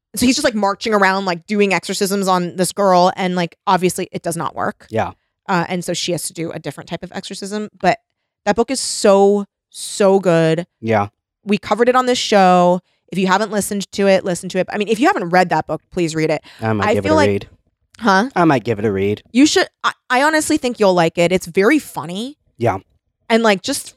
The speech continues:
Speaker 1: for that character alone, that, like, Bible tearing. 'Cause
Speaker 2: Mm-hmm.
Speaker 1: also, he's not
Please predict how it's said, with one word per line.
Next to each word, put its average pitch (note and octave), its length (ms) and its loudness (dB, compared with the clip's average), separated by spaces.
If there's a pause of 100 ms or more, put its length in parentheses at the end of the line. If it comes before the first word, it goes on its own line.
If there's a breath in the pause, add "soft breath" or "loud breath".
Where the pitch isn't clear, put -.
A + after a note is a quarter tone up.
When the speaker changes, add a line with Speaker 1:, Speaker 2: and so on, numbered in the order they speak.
Speaker 1:
for F4+ 120 0
that D#4 240 0
character F3 340 -4
alone, F3+ 380 2
that, F3 220 2
like, F3+ 240 -4 (380)
Bible F3 500 0 (200)
tearing. F3+ 400 0
'Cause C#3 220 0
Speaker 2:
Mm-hmm. - 180 2
Speaker 1:
also, F#4+ 280 2
he's D#4+ 280 -4
not B3+ 380 -2